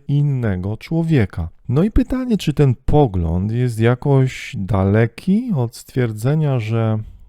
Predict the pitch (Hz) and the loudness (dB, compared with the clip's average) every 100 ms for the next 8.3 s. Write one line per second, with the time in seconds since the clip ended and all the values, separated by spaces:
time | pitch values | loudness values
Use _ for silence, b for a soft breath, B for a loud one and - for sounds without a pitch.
0 | - 127 90 95 104 98 139 135 113 98 | -16 -12 -6 -2 0 2 0 -2 -4 -4
1 | 104 - 107 - - - - 131 - - | -4 -4 -8 -10 -10 -8 -2 -2 -2 0
2 | 135 113 104 110 180 143 85 82 90 82 | 0 0 -4 -2 0 2 0 -4 -6 -8
3 | - - 92 82 117 - _ _ _ 110 | -10 -6 -4 -4 -6 -10 _ _ _ 0
4 | 101 92 107 95 92 101 104 98 98 95 | 2 2 -2 -4 -2 0 0 0 -2 -2
5 | 90 101 95 95 - 113 160 - - - | -4 -4 -4 -6 -4 -2 -2 -4 -16 -10
6 | 101 92 104 131 127 127 - 123 120 117 | -4 0 2 2 2 -2 -2 -2 -2 -2
7 | 117 110 - 107 107 - - 92 98 95 | -6 -8 -8 -6 -4 -6 -8 -6 -6 -4
8 | 95 92 92 | -2 -2 -2